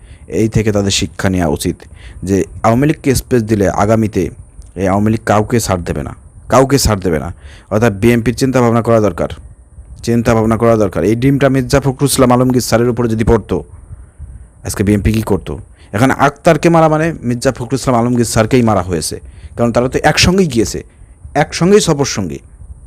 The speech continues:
অতএব এ বিষয়ে তাদের চিন্তাভাবনা করতে হবে। তারা যেভাবে স্পেস দিচ্ছে, আর সরকারকেও চিন্তাভাবনা করতে হবে। ইউনূস আজকে কোন রাস্তা দিয়ে গেছে? ইউনূস একা একা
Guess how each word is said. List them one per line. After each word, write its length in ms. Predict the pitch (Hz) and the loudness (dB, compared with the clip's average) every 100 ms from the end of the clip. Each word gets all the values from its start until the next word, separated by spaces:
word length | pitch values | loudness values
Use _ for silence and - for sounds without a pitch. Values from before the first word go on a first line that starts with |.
| - - - - - - - - | -20 -20 -20 -20 -20 -20 -20 -6
অতএব 360 | - 123 135 135 - - - - - | -2 2 4 2 -4 -20 -20 -20 -6
এ 80 | 117 | 0
বিষয়ে 260 | 117 127 123 | 2 4 4
তাদের 340 | 117 110 123 143 - - - | 4 4 2 0 -16 -20 -6
চিন্তাভাবনা 440 | 120 113 110 113 | -2 2 2 2
করতে 280 | 113 107 - | 0 0 0
হবে। 260 | 85 78 57 - - - - | 0 0 -6 -16 -20 -14 0
তারা 160 | 110 110 | 2 4
যেভাবে 380 | 120 117 120 | 4 4 4
স্পেস 300 | 113 - 165 | 2 2 2
দিচ্ছে, 420 | 127 120 - 90 - - - - - - - - - - - | 2 0 0 -4 -6 -10 -20 -20 -20 -20 -20 -20 -20 -20 -4
আর 80 | - | -2
সরকারকেও 460 | - 131 165 160 160 | 2 2 4 4 4
চিন্তাভাবনা 420 | 151 135 127 120 | 4 2 4 2
করতে 240 | 110 101 | 0 -2
হবে। 180 | 95 85 - - - - - - | -2 -4 -10 -20 -20 -20 -16 -2
ইউনূস 300 | 117 156 156 | 2 4 4
আজকে 280 | 160 165 147 - - - - - | 2 0 -4 -8 -20 -20 -12 -4
কোন 160 | 156 | -2
রাস্তা 260 | 143 - 143 | -2 -2 -2
দিয়ে 160 | 131 | -2
গেছে? 240 | 110 107 82 | -2 -4 -4
ইউনূস 260 | 131 131 | -2 -2
একা 200 | 143 139 | -2 0
একা 280 | 135 131 120 | 0 2 0